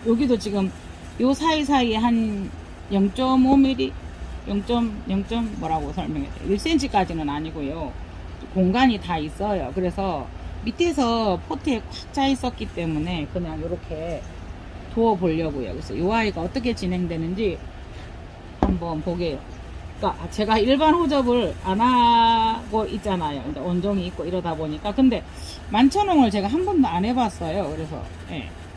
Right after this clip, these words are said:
두 개를 사서 보고 꽃이 없으니까 우울하더라고, 정말로. 그러니까 여기도 보면 요거 꽃대 그거 싹 틔우기 자리 잡았어요. 만천홍이 볕까지 잘 주기로 유명하죠.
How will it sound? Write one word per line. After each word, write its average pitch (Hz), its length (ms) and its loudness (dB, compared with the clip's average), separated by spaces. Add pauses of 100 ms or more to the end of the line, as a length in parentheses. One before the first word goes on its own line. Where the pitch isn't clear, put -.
(160)
두 170 80 -6
개를 175 320 -2
사서 196 280 -8 (120)
보고 180 460 0 (680)
꽃이 370 280 0
없으니까 190 680 2
우울하더라고, 165 720 0 (300)
정말로. 185 460 0 (600)
그러니까 247 260 2
여기도 359 340 4
보면 202 720 4 (260)
요거 254 400 4
꽃대 302 580 4
그거 190 540 4
싹 - 300 -6
틔우기 233 340 0 (260)
자리 196 260 2
잡았어요. 160 440 -2
만천홍이 277 800 8 (520)
볕까지 262 400 6
잘 180 280 4
주기로 180 320 0
유명하죠. 160 760 4